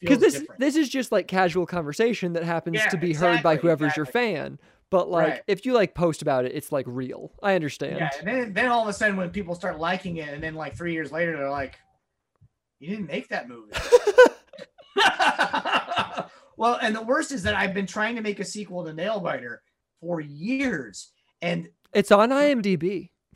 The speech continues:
Speaker 2: I know, and that it's written, it's written, it was, it was very, very close. And then what happened was, like,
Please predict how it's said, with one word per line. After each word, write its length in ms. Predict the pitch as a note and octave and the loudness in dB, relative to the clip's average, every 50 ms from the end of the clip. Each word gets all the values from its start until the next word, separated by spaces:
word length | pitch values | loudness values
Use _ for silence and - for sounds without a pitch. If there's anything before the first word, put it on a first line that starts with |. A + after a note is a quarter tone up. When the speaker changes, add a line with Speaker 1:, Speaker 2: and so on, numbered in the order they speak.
| - - C#4 - _ _ | -20 -20 -20 -20 _ _
Speaker 2:
I 160 | - F#3+ G#3 G#3 | -4 -2 -2 -2
know, 460 | G3+ G#3+ B3+ D#4 C#4+ G3 - - - | 0 0 0 0 0 0 -2 -6 -8
and 160 | - D#3+ F3+ F#3 | -8 -6 -4 -4
that 140 | F#3+ - G3+ | -6 -6 -8
it's 280 | F#3+ - - - - D#3 | -10 -10 -12 -14 -14 -12
written, 560 | C#3+ D3 F#3+ D4 - B3+ G#3 D3+ A#2 G2+ G2 | -4 -2 -2 -2 -2 -4 -12 -14 -16 -16 -16
it's 180 | - C#3+ - - | -16 -16 -16 -18
written, 800 | B2 B2 A#2 A#2 C3 C3+ E3+ - - A#3+ C4 C4 B3+ C4 C4+ _ _ _ _ _ _ _ _ - | -20 -20 -20 -18 -18 -16 -16 -14 -12 -10 -8 -8 -8 -10 -12 _ _ _ _ _ _ _ _ -12
it 180 | D#3+ D#3+ D#3+ - _ _ _ - | -10 -10 -10 -12 _ _ _ -16
was, 260 | D3+ D3+ C#3 C3+ - _ _ _ _ _ _ _ | -14 -12 -12 -14 -14 _ _ _ _ _ _ _
it 100 | - - | -20 -20
was 280 | C#3 D3 C#3 B2+ - - | -16 -16 -16 -16 -16 -18
very, 480 | A#2+ A#2 B2 A#2+ D3+ F3 F#3+ G#3+ B3 | -20 -20 -12 -8 -4 -4 -2 -2 -4
very 240 | A3+ A3 A3+ A3+ A#3 | -4 -6 -6 -8 -8
close. 640 | - - A3 G#3+ G#3+ A3 B3 C4+ C4 - - - - _ _ _ _ _ _ _ _ _ _ | -10 -10 -8 -6 -6 -4 -6 -6 -8 -10 -14 -18 -20 _ _ _ _ _ _ _ _ _ _
And 160 | - E3+ F#3 F#3+ | -6 -4 -2 -2
then 120 | G3 F#3+ | -2 -2
what 140 | F3+ F3+ E3+ | -2 -4 -4
happened 420 | F3 G3 A#3+ C4+ D#4+ - E4 C4+ G#3 | -6 -6 -6 -6 -6 -6 -6 -6 -2
was, 340 | F#3 F3+ F3 F3 E3+ F3 - _ - | -2 0 0 -2 -4 -8 -12 _ -6
like, 360 | F3+ F#3+ F#3 F3+ F3 - _ | -4 -4 -4 -6 -10 -16 _